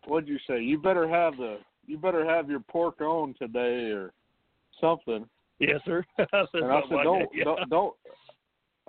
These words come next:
Speaker 1: And I think I said, "Don't worry about my pork," 'cause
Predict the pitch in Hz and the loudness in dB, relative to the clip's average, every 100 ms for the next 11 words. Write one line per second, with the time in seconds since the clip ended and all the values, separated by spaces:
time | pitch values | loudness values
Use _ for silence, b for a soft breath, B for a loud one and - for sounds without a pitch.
0 | - _ _ 143 143 160 170 180 160 175 | -20 _ _ -6 0 0 0 -4 -2 -2
1 | 175 135 175 175 175 180 139 131 143 165 | -2 0 0 2 0 0 -2 -2 -2 -2
2 | - 147 135 - 120 | -2 -4 -4 -6 -8